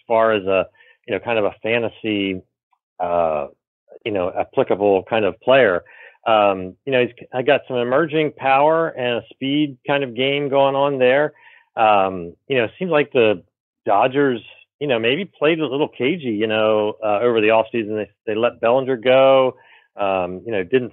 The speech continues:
spend, uh, for any of the big free agents. Um, and, you know, maybe perhaps it's, it's Outman and, uh, Miguel Vargas, who's another,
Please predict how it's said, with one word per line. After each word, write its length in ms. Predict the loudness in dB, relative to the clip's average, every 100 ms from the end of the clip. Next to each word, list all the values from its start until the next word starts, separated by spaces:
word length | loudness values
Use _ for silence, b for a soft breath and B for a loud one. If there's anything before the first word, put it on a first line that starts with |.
| -10
spend, 460 | -4 -2 -2 -6 -10 _ -8
uh, 360 | -4 -2 -4 -8 -14 _ _ -12
for 100 | -8
any 140 | -4
of 60 | -2
the 60 | 0
big 200 | -2 -4
free 220 | -6 -2 2
agents. 400 | 2 2 0 -4 _ b b b b
Um, 520 | 2 4 2 -2 -8 -12 _ _ _
and, 220 | 0 2
you 80 | 4
know, 120 | 4
maybe 440 | 4 2 2 -2 -2
perhaps 380 | -4 -2 -2 -2
it's, 160 | -6 -8 _ _ -8
it's 220 | -8 -8 -4
Outman 520 | 0 0 0 0 2
and, 380 | 0 0 -2 -8 -4
uh, 240 | 0 2 2
Miguel 280 | 0 0 2
Vargas, 360 | 4 4 2 -4
who's 140 | -8
another, 480 | -8 -6 -4 -4 -8